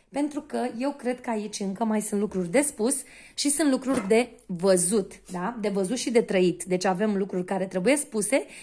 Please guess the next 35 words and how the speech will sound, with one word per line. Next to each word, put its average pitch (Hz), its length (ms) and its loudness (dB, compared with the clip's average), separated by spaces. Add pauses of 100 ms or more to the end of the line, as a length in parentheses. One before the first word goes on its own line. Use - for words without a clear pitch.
(140)
lucruri 240 300 -2
care 190 440 2
le 196 200 4
veți 302 240 2
vedea 214 320 0
și 220 160 -8
lucruri 226 220 -6
care 214 240 -2
trebuie 226 300 -2
să 233 100 -4
le 202 120 -2
trăiți 190 300 -2
în 202 60 -4
continuare 190 580 -2 (240)
cu - 100 -6
această 202 580 -6 (220)
persoană. 208 540 0 (380)
Haideți 349 260 -2
să 311 80 -4
vedem 269 260 -2
ce 262 120 -4
ne 233 120 0
spun 226 400 -4
energiile 233 720 0 (220)
și - 180 -4
mesajele 226 540 0
cărticelelor 226 720 -4 (300)
pentru 311 440 -2
acest 214 460 -2 (120)
om. 175 200 -2 (260)
Haideți 220 300 -6
să - 60 -6
vedem, 180 300 -4
dragii 180 340 -6
mei, 302 200 -2